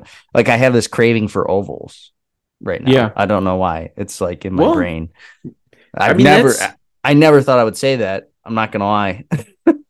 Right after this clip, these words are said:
Speaker 2: Well, I mean, now that you've, I mean, seen a few and have seen w-, like, what, what kind of race you can get from racing on an oval.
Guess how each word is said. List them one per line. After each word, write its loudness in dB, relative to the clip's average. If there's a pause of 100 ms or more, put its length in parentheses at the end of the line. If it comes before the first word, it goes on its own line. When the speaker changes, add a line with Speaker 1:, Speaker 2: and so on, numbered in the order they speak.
(220)
Speaker 2:
Well, 4
I 4
mean, 2
now 2
that -2
you've, -8 (440)
I 2
mean, 2
seen 4
a 0
few -4 (460)
and -8
have -6
seen 0
w-, -8 (480)
like, 0
what, 2 (640)
what 0
kind 2
of -4
race -4
you 0
can -2
get 0
from 2
racing 0
on 0
an -2
oval. -4